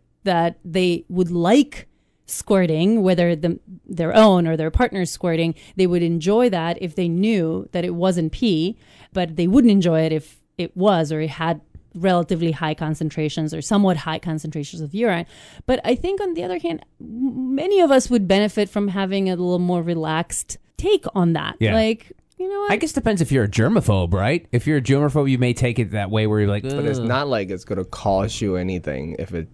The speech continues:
Speaker 3: gets on your body or gets in your ca-, like, any cavity or in your mouth.
Speaker 1: Yeah, it's not toxic. You're
Speaker 2: Yeah.
Speaker 1: not gonna get sick. There's actually a myth that, uh, s-, urine is sterile,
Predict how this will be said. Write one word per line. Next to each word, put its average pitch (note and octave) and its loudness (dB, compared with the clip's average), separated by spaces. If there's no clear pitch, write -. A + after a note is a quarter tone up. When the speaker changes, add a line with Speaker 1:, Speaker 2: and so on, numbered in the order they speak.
Speaker 3:
gets F#2 -4
on F#2 -4
your F2+ -4
body F2 -2
or E2+ -4
gets F2+ -8
in E2+ -4
your E2 -4
ca-, D#2+ -10
like, D#2+ -6
any E2+ -6
cavity E2+ -6
or D#2+ -4
in E2+ -10
your E2 -8
mouth. E2 -6
Speaker 1:
Yeah, D4+ 2
it's - -6
not F4 2
toxic. - -4
You're A3 2
Speaker 2:
Yeah. - -
Speaker 1:
not B3+ 2
gonna C4+ 2
get A#3 0
sick. - -6
There's B3+ 2
actually B3+ 2
a G#3 2
myth G3+ 0
that, F#3 -2
uh, F3+ -4
s-, E3 -8
urine G#3+ 0
is F#3 -2
sterile, G#3 0